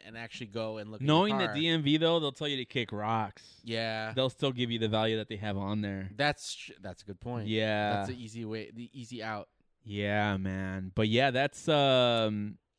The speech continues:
Speaker 2: yeah, it's, it's an, it's a negotiation tool I've used many times.
Speaker 1: Okay. And what's up with Eli selling the car right away? Do you know?
Speaker 2: He,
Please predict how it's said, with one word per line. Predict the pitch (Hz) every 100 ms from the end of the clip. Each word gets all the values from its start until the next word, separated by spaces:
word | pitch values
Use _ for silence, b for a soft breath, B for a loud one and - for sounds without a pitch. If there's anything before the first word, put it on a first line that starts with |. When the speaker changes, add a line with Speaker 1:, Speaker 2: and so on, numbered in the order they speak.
| -
Speaker 2:
yeah, | 107 127
it's, | 110 117 - - - -
it's | 117 113
an, | 139
it's | 143 135
a | 165
negotiation | 156 165 160 - 143 143 143
tool | 127 139 127 120 104
I've | 110
used | 113 113 110 104 -
many | 110 104 101
times. | - 101 98 92 113
Speaker 1:
Okay. | 127 117 98 101 b b
And | 147 165
what's | 226 285
up | 262
with | 220
Eli | 139 156 208 175
selling | 131 - 160 190
the | 175
car | - 208 220
right | 110
away? | 98 90 87
Do | 90
you | 123
know? | 120 127 269 _ _ _ _ - - -
Speaker 2:
He, | 160 190